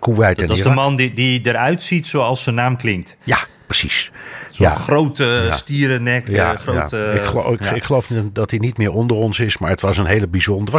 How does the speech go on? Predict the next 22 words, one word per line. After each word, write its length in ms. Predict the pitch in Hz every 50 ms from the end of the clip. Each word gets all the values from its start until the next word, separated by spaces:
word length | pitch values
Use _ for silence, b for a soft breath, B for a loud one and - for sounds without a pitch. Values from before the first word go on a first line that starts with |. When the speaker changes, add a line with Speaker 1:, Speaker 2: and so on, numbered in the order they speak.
| - -
Speaker 1:
was 0 | 110 -
een 60 | 214
echte 260 | 214 - 101 - -
Speaker 2:
Ja. 60 | -
Speaker 1:
ouderwetse, 760 | - 135 139 127 98 80 101 131 131 - - - 113 101 101 98 B B B B B B B B B B B B B B -
eh, 440 | 104 98 95 95 92 90 90 90 87
militair. 460 | 107 110 95 87 - 143 143 147 131
En 80 | 110 117
die 100 | 113 101
belde 360 | 95 147 170 180 151 135 113
dus 200 | 113 123 104 -
op 160 | - 104 -
een 80 | 92 82
bepaald 220 | - 107 104 117
moment 420 | 110 101 92 95 92 87 - - -
met 400 | 101 98 101 85 - - - - B B B B B _ -
de 120 | - 113
president, 580 | - - 107 85 - - - 101 151 190 202 -
president 440 | - 117 101 87 78 80 80 73 73
Bush, 260 | 101 151 175 - - -
Bush 240 | 92 92 - - -
senior. 560 | - 104 101 113 117 113 113 110 113 113 110